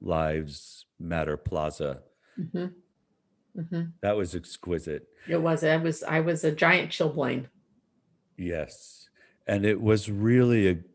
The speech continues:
Speaker 1: good use of imagery. Um, simple. Again, simple.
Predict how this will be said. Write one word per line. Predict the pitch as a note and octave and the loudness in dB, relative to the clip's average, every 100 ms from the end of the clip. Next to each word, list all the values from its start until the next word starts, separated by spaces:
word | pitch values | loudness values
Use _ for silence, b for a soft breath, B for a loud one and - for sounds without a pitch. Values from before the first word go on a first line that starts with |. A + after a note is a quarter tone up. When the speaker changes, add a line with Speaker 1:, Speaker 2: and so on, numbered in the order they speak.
| _ | _
Speaker 1:
good | G#2 G#2+ G#2 G#2 - | 0 2 2 2 -6
use | - E2+ F2 F2+ F2 - - | -8 -2 2 2 0 -4 -10
of | - E2+ D#2+ D#2+ D2+ - - - - | -2 0 2 0 -4 -10 -20 -20 -6
imagery. | F2+ F#2 F2+ - E2 D2+ C#2+ C#2+ - _ _ _ | -4 -2 -2 -2 -4 -2 -4 -8 -14 _ _ _
Um, | D#2 D2 D2 D2+ - _ | -8 -8 -8 -12 -16 _
simple. | - - D3+ D#3 E2 D2 - _ _ _ - | -12 -6 -6 -2 -2 -4 -6 _ _ _ -14
Again, | F2+ A2+ G2 F#2 | -8 -4 -4 -6
simple. | - A2 G#2+ F2 D2 D2 | -8 -8 -6 -6 -6 -10